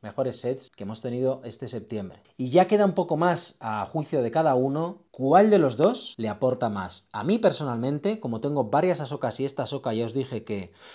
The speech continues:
no me ha encantado, aunque Huyang y Sabine me encanten, creo que me quedaría con el ala, ¿eh?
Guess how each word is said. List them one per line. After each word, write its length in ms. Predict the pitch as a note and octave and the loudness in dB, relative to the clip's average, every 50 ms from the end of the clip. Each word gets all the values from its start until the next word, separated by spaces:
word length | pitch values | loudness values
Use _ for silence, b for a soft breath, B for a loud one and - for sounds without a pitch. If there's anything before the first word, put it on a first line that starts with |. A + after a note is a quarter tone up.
| B B B B B B B B B B B B _ | B B B B B B B B B B B B _
no 380 | - A2+ A#2+ C#3 D3+ E3+ F#3 F#3 | -8 -6 -2 2 4 6 6 6
me 120 | E3+ D3 | 6 4
ha 40 | C#3 | 2
encantado, 800 | D3+ D3+ - B2+ A2 G2+ G#2 A#2 A#2 A#2+ D#3 F3+ G#3+ A#3+ A#3 - _ | 0 0 0 -2 -2 -2 -2 -2 -2 0 0 0 -2 -2 -6 -12 _
aunque 260 | - G2 F#2 - - - | -12 -12 -12 -12 -14 -14
Huyang 440 | G2+ G2+ F#2+ G#2+ A#2+ B2 C3+ C#3+ C3+ - | -10 -8 -6 -6 -4 -4 -6 -8 -10 -10
y 100 | - G#2 | -10 -8
Sabine 400 | - - G#2 F#2 A#2 B2+ A#2+ A2+ | -6 -6 -4 -4 -4 -4 -4 -4
me 80 | G2 F2 | -6 -8
encanten, 680 | E2+ F2+ A2 A2+ B2+ B2 D3 E3 F3+ G3+ A3+ A#3+ - _ _ _ _ _ _ _ _ _ _ _ | -10 -8 -8 -6 -4 0 0 2 2 0 -2 -6 -12 _ _ _ _ _ _ _ _ _ _ _
creo 440 | _ - G#2+ B2+ G3 D#4+ G#4+ G#4+ G#4+ _ _ _ _ _ _ _ _ _ _ _ _ _ | _ -6 -4 -2 -2 -2 -4 -8 -14 _ _ _ _ _ _ _ _ _ _ _ _ _
que 100 | - G2+ | -14 -14
me 100 | F2+ F2 | -12 -12
quedaría 500 | - F2 F2 F2 F#2+ A#2+ D3+ E3+ F#3+ A#3 - | -12 -10 -10 -8 -6 -6 -6 -8 -10 -12 -14
con 140 | G#2+ F#2 | -12 -10
el 100 | G#2 C3+ | -4 0
ala, 240 | E3+ F#3 E3 A#2+ A#2 | 2 2 2 2 0
¿eh? 200 | D3+ G3+ C4 C4 | -2 -4 -6 -8